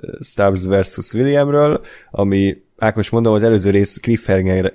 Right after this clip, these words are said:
cliffhangerrel ért véget, hogy Ed Harris elég tartott egy puskát, úristen, a két elpusztítatlan androidnal, aztán biztos nagy veszélye van egy hetven éves öregember, és megpróbálták tényleg úgy előadni, hogy ő egy komoly veszély van, mert, mert egyszer állott a Stubbsra, aztán, ö,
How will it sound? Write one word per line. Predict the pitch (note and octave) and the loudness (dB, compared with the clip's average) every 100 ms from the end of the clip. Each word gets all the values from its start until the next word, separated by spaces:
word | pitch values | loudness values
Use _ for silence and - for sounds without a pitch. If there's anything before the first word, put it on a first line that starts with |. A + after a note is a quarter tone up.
| _ | _
cliffhangerrel | - B2+ A#2 G#2+ F#2 F2+ F2+ | -2 -2 0 -2 -2 -2 -2
ért | F#2+ F2+ | -2 -2
véget, | A2+ C3+ A2 | -2 0 0
hogy | G2+ F#2+ | 0 -2
Ed | G#2 - | -4 -2
Harris | F#2+ F2+ | -4 0
elég | G2 F#2+ | 0 0
tartott | F#2 F2+ F#2+ - | -2 -4 -8 -8
egy | |
puskát, | - B2+ - G#2+ G2 G2+ | -6 -8 -2 -2 -2 -4
úristen, | F#2 F2+ - F#2 | -6 -6 -8 -8
a | |
két | - F#2+ - | -4 -4 -2
elpusztítatlan | F#2+ F#2 - G2 F#2 F2+ F#2 | -4 -4 -6 -2 -2 -2 -2
androidnal, | F#2+ F#2+ F#2 F#2 F#2+ | 0 2 2 2 0
aztán | F#2+ - F#2+ | -2 -2 -2
biztos | F#2 - - | -2 -4 -2
nagy | G2 F#2 | -2 0
veszélye | F#2+ - G2 F#2+ | -2 -2 0 2
van | F#2+ | 0
egy | F#2 | -2
hetven | F2+ G2 G2 | -2 -4 -2
éves | F#2+ F#2+ - | 0 0 -2
öregember, | A2 A#2+ B2+ C#3 C#3+ - - - - - | -2 0 0 2 0 -4 -20 -20 -20 -6
és | G#2+ G#2+ - | -2 -2 0
megpróbálták | B2+ - G2+ G2 F#2+ G2 - | -4 -2 0 0 0 -4 -4
tényleg | G#2+ G2 F#2+ | 0 0 2
úgy | F#2+ | 2
előadni, | F#2 F#2 F2+ | 2 2 2
hogy | F2+ F2+ | 0 2
ő | F#2 | 0
egy | F2 | -2
komoly | F#2+ F2+ | -2 -2
veszély | G2 D3 - A#2+ | 0 -2 0 0
van, | G#2+ G2+ | 2 0
mert, | F#2+ - - - | -2 -4 -14 -14
mert | - F#2 | -6 -2
egyszer | G2 - F#2 | -2 0 0
állott | F#2 F2+ - | 2 0 -2
a | |
Stubbsra, | - C3 C#3 A#2+ A#2 A2 - - _ | -4 -2 -2 0 0 -2 -4 -20 _
aztán, | - F#2 - F#2 F#2 | -12 -8 -2 0 2
ö, | F2+ F2+ | 0 0